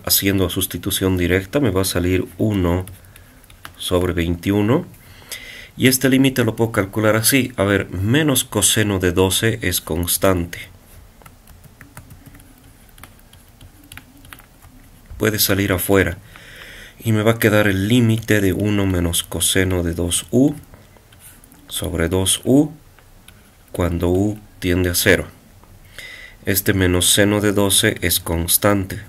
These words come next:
puede salir fuera del límite y me va a quedar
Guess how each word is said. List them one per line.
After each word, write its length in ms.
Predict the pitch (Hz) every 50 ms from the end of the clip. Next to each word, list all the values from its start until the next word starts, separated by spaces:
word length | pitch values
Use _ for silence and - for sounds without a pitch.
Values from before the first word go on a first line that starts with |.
| - -
puede 240 | - 90 92 90 87
salir 400 | 85 - - 82 85 87 87 90
fuera 320 | - - - 90 87 87 82
del 200 | 82 80 85 90
límite 400 | 104 110 98 82 - - - -
y 60 | -
me 140 | 85 85 82
va 100 | 87 90
a 80 | 92 -
quedar 460 | - 95 87 90 90 95 101 113